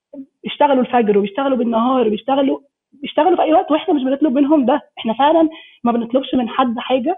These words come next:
غير التاسك الطبيعية بتاعته اللي تخلي ال، البلانز بتاعتنا تتحقق، وهم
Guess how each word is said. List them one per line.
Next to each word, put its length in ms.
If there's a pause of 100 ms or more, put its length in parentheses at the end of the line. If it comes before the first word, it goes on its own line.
(300)
غير 200
التاسك 400
الطبيعية 580
بتاعته 340
اللي 140
تخلي 540 (580)
ال، 380 (200)
البلانز 400
بتاعتنا 460 (400)
تتحقق، 460
وهم 300